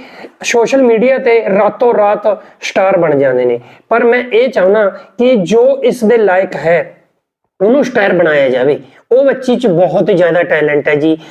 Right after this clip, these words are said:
ਤੇ ਇੱਕ ਐਂ ਲਾਓ ਵੀ ਗਰੀਬ ਘਰ ਤੋਂ ਹੈ ਜੀ।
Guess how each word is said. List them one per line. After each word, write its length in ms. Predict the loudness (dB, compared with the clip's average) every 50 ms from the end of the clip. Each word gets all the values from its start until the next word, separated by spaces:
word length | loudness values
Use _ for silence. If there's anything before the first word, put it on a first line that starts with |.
| -20 -6 _
ਤੇ 340 | 0 2 2 2 0 -2 -6 -12 -20 -20 _ _ -2
ਇੱਕ 260 | -2 -2 -2 -2 -2 0 0 0 -2 -6 -14 -20 -20 -20 -20 -20 -20 -10 -6
ਐਂ 180 | -4 -2 0 0
ਲਾਓ 380 | 0 0 0 2 2 0 0 -2 -6 -12 _ -2
ਵੀ 360 | 0 2 2 2 2 2 0
ਗਰੀਬ 420 | 0 0 0 2 2 2 2 0 -2
ਘਰ 200 | -2 -2 -2 -2
ਤੋਂ 240 | -4 -4 -2 -2
ਹੈ 80 | 0 0
ਜੀ। 180 | -2 -2 -4